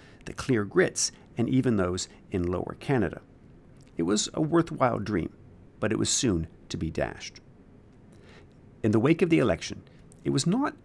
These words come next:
clear exactly who would form a government. No single group had achieved a clear majority. In Lower Canada, the results were not far off what they had been before,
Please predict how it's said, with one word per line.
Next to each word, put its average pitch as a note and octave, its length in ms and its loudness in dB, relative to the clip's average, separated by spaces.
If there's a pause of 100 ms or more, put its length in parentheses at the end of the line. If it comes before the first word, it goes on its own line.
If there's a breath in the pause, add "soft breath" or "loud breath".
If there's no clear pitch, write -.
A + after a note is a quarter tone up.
(180)
clear F#3 420 2
exactly A#2+ 520 0
who A2 180 -2
would G#2+ 140 2
form D2+ 260 -4
a - 40 -4
government. D2 420 0 (540 loud breath)
No D3+ 280 4
single F3 460 4
group B2+ 380 0
had - 120 -6
achieved - 520 -2
a - 60 -8
clear G#2 460 -2
majority. D#2 600 -4 (720 loud breath)
In A2+ 220 2
Lower G3+ 240 2
Canada, G2+ 440 0
the - 100 -4
results C3 420 0
were B2 80 0
not B2 300 2
far C3 300 2
off G2 200 0
what G#2 200 0
they G#2 100 0
had G2 160 0
been D#2+ 240 -2
before, - 560 -6